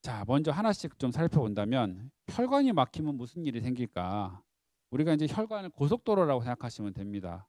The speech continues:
그리고 뇌 조직은 계속해서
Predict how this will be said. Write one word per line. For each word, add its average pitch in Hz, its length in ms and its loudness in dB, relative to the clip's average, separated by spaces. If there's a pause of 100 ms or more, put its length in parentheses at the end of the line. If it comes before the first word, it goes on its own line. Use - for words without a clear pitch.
그리고 135 360 0
뇌 127 220 0
조직은 175 560 0 (340)
계속해서 170 1000 0